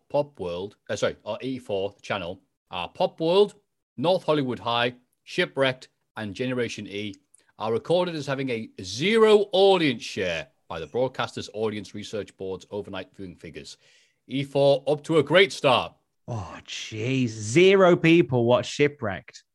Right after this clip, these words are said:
Speaker 1: Zero miedo watch Shipwrecked.
Speaker 2: I think that's moved up to four in the years that have since gone.
Speaker 1: Ah. Uh, Mister Bean, the animated series, is announced. I remember getting excited thinking, "Get in, this will be just like the..." T-, oh, it's not.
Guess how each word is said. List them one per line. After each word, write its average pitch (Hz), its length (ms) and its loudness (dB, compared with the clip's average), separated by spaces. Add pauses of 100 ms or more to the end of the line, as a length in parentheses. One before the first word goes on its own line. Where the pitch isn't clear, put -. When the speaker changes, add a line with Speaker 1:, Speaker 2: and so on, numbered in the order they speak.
(100)
Speaker 1:
Zero 120 520 2
miedo 92 560 -8 (280)
watch 82 220 -14
Shipwrecked. 127 280 0
Speaker 2:
I 139 40 -4
think 202 180 0
that's 156 240 0
moved 160 240 6
up 147 120 -6
to 131 100 -6
four 127 640 2
in 120 160 -4
the 113 100 -4
years 117 380 -2
that 120 100 -12
have 107 100 -14
since 107 260 -12
gone. 107 340 -8
Speaker 1:
Ah. 73 720 -14 (760)
Uh, 82 220 -8 (100)
Mister 110 220 -10
Bean, 110 240 -2
the 101 60 -4
animated 110 360 -6
series, 139 540 -4 (240)
is 87 120 -14
announced. 123 500 -8 (840)
I 82 100 -16
remember 82 220 -14
getting 90 180 -12
excited 92 380 -8
thinking, 87 300 -14
"Get 127 180 2
in, 127 140 2
this 110 160 -6
will 110 80 -4
be 98 200 -8
just 127 260 -8
like 123 240 -2
the..." 117 100 -6
T-, - 160 -8
oh, 90 120 -10
it's - 180 -16
not. 78 180 -16